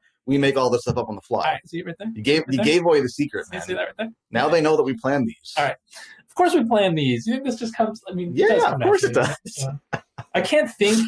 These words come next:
Speaker 2: and speak at the same time, bro. So I, I, I think and I wrote it down. Now I'm speaking.
Speaker 1: All right.
Speaker 2: Okay,
Speaker 1: Read
Speaker 2: so
Speaker 1: your script, all right? <laughs>
Speaker 2: All right. So it doesn't matter. Let, let's get it out in the open. It doesn't matter what software you use.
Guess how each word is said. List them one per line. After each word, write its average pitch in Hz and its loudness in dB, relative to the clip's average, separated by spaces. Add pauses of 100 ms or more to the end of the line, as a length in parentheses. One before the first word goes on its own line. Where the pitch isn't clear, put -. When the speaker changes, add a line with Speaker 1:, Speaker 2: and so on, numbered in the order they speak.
(360)
Speaker 2:
and 151 0
speak - -4
at 160 0
the 143 -2
same 131 -2
time, 120 -2
bro. 113 -4 (340)
So - 0
I, 165 2
I, 147 -2 (140)
I 160 0
think 247 2
and 180 2
I 156 2
wrote 165 2
it 160 0
down. 151 2
Now 143 2
I'm 139 -4
speaking. 117 -10
Speaker 1:
All 113 0
right. 87 -2
Speaker 2:
Okay, - -2
Speaker 1:
Read 139 2
Speaker 2:
so 156 4
Speaker 1:
your 147 2
script, - -6
all 87 -8
right? 107 -6 (520)
<laughs> 123 -6 (2500)
Speaker 2:
All 170 2
right. 226 -2
So 170 2 (760)
it 208 -2
doesn't 247 4
matter. 175 0
Let, 185 2
let's 208 4
get 220 2
it 175 -4
out 156 2
in 147 -4
the 131 -4
open. 123 -6
It 131 -10
doesn't 180 -2
matter 165 2
what 143 0
software 143 -4
you 117 -8
use. 104 -12